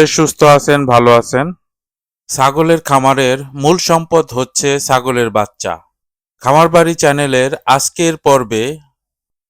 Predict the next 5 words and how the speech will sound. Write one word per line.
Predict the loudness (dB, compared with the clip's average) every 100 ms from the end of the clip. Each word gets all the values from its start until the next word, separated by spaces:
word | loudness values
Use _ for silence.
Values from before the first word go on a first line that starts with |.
| _ -2
নবজাত | 2 2 2 2 0
ছাগলের | 0 0 0 2 0 2
বাচ্চার | 0 0 0 0 0
পরিচর্যা | 0 0 2 2 2 2 -2
সম্পর্কে | 0 -4 -2 -4 -4 -8